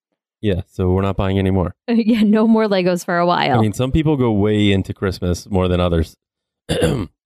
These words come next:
Speaker 2: That is very true. And I think I kinda realized how into Christmas we are and how much money we spend. And a lot of people,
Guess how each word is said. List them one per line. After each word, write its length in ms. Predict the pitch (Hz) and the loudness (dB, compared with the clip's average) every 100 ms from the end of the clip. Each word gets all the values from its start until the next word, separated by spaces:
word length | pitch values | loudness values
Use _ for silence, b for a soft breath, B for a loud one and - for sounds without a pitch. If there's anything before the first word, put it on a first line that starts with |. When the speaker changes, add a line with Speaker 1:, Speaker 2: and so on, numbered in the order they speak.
| _ | _
Speaker 2:
That 340 | 202 240 226 233 | -2 0 0 0
is 160 | 254 | -2
very 300 | 226 208 214 | 0 0 2
true. 480 | 254 - 185 175 233 254 _ _ _ _ _ _ _ _ | 0 0 0 2 0 -2 _ _ _ _ _ _ _ _
And 160 | 226 233 | -2 0
I 100 | 254 | 0
think 220 | 311 392 | 0 2
I 100 | 440 | 2
kinda 300 | 311 294 247 | 2 2 2
realized 920 | 185 220 233 226 185 180 175 175 - | 2 2 2 2 2 2 2 0 -4
how 600 | - 214 196 196 196 202 208 _ _ _ | -6 -2 2 2 2 0 -4 _ _ _
into 220 | 226 233 | -4 -2
Christmas 520 | 254 233 220 233 214 214 | 0 -2 0 0 0 0
we 200 | 214 190 | 2 2
are 160 | 185 | 2
and 100 | 190 | 2
how 120 | 202 | 2
much 220 | 190 196 - | 0 -2 -2
money 280 | 185 190 | 0 2
we 160 | 190 190 | 2 2
spend. 680 | 175 - 190 180 185 214 220 - | 0 -6 -2 0 2 2 0 -2
And 200 | 196 196 | -4 -2
a 80 | 202 | -4
lot 280 | 185 180 185 | -2 0 0
of 160 | 208 - | -2 -6
people, 560 | - 202 240 254 285 | -4 -2 2 2 0